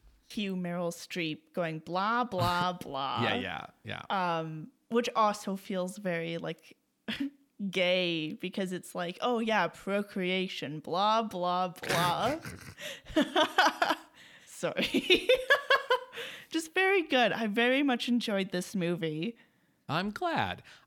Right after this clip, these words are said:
Speaker 2: It's not, like, shooting up to become a fave of mine,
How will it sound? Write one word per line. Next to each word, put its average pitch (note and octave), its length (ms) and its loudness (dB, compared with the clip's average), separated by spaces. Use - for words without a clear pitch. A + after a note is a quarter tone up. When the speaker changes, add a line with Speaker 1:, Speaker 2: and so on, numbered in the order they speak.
Speaker 2:
It's D3+ 180 -2
not, D#3+ 420 0
like, D3 400 0
shooting C#3 500 0
up B2 180 -2
to B2+ 120 -4
become A#2+ 340 -2
a G#2+ 60 -2
fave A#2+ 580 0
of C#3 280 -6
mine, E3+ 460 -4